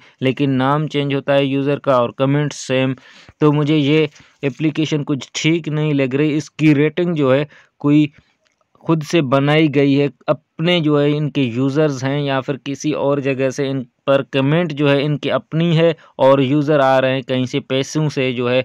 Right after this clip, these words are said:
किसी ऐसी फेक एप्लीकेशन या फिर इनकी जैसी एप्लीकेशन से आ रहे हैं जिनको वहाँ से यूज़र को पैसे मिलने का नाटक हो रहा है और यहाँ पर वो बेचारे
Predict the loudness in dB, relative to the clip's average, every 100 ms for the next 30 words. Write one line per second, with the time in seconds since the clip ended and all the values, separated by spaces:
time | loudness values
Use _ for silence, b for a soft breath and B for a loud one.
0 | B B B -8 -2 0 0 -2 -6 -2
1 | 0 0 -2 -6 -6 -6 -4 -4 -4 -2
2 | -4 -4 -4 -2 -4 -2 -2 -2 -4 -4
3 | -4 -4 -6 -4 -6 -4 -4 0 0 0
4 | 0 0 -2 -4 -4 -4 -2 -4 -4 -8
5 | -8 -6 -4 -2 -2 -4 -4 -2 -2 -2
6 | -2 -2 -2 -4 -4 -2 -2 -2 -2 -2
7 | 0 0 0 -2 -2 -2 -2 -4 -2 -4
8 | -6 -2 0 0